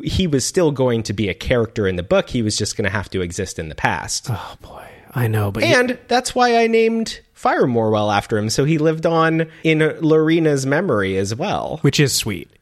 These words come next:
Speaker 1: Yeah.
Speaker 2: And we are seeing actually in this chapter, more so than the previous ones, that Fire Morwell is not just a tool for Lorena, but it's becoming a character now.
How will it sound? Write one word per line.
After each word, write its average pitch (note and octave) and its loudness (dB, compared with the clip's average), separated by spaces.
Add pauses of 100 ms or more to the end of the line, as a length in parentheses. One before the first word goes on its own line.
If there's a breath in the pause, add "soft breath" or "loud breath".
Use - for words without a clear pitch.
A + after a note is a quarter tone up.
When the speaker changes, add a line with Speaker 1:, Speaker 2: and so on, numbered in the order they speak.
(200)
Speaker 1:
Yeah. B2+ -2 (120)
Speaker 2:
And D3 2 (100)
we D3 4
are D#3 4
seeing C#3 2
actually B2 0
in A2 -2
this F3+ -2
chapter, G2+ -6 (420)
more B2+ 2
so A#2+ 0
than A2+ -4
the G#2+ -6
previous E3+ 0
ones, A#2+ 0
that B2 -2
Fire A#3 2
Morwell F#3+ 4
is C#3 2
not D3 2
just C3+ 0
a - -10
tool C#3 2
for A#2+ -2
Lorena, A#2 0
but A2+ -4 (300 soft breath)
it's - -4
becoming E3 2
a - -2
character G#3+ -6
now. F2 -12